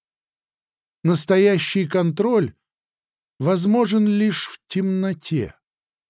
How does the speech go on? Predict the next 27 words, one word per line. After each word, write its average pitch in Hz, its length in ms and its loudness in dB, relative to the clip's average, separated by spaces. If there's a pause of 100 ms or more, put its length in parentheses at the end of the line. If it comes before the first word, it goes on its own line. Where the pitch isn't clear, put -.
(400)
Ха, - 220 -4 (580)
это 190 240 2
значит, 208 380 2
что 151 200 2
контроль 156 480 4
отвечает 131 500 0
лишь 131 180 -2
на 135 120 2
те 139 140 2
вопросы, 131 440 0
на 147 100 2
которые 160 320 0
хочет 208 340 0
ответить, 254 560 0 (200)
спросил 131 440 0
я 120 140 0
насмешливо. 117 640 -4 (680)
«Нет. 202 760 -2 (1160)
Это 214 260 2
значит...» 220 760 -4 (800)
что - 220 0
раскрытый 202 580 0
работник 175 480 -2
контроля 190 540 -2 (760)
перестает 160 720 -2
им 190 180 -4
быть. - 440 -12